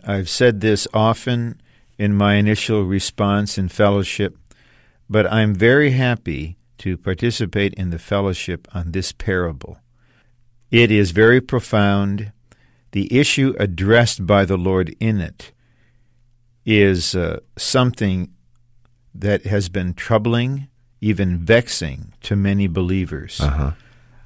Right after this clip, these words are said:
Speaker 1: How do we relate to God when it seems that he does not care, when it seems that he is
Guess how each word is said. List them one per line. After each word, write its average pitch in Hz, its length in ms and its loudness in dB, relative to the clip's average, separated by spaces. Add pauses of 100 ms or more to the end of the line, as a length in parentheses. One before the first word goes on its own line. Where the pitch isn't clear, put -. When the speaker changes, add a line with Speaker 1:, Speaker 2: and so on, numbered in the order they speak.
(180)
Speaker 1:
How 123 480 2
do 139 140 4
we 127 200 4
relate 110 480 2
to 98 120 -4
God 90 580 -2 (120)
when 104 200 0
it 92 140 -2
seems 147 880 -2 (460)
that 101 160 2
he 104 160 0
does 98 320 4
not 95 280 -2
care, - 540 -8 (720)
when 104 340 2
it 101 140 0
seems 113 720 0
that 90 200 -2
he 95 500 -6
is 104 360 -4